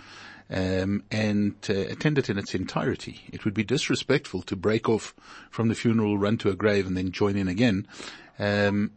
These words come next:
one should rather wait until the funeral has taken place. And once the funeral has taken place and the, uh, levaya now is over and the mitzvah is done and the burial has taken place,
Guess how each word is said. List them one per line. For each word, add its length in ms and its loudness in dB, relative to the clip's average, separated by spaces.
one 120 -4
should 200 -2
rather 300 4
wait 300 4
until 280 -2
the 60 0
funeral 320 0
has 120 -4
taken 280 -4
place. 380 -8
And 100 -8
once 220 0
the 60 0
funeral 260 -2
has 120 -8
taken 300 -4
place 380 -2
and 400 0
the, 560 -2
uh, 520 -6
levaya 560 -2
now 300 2
is 160 -4
over 360 4
and 120 0
the 60 0
mitzvah 480 0
is 240 -2
done 460 4
and 400 -2
the 260 -4
burial 360 2
has 140 -8
taken 320 -6
place, 360 2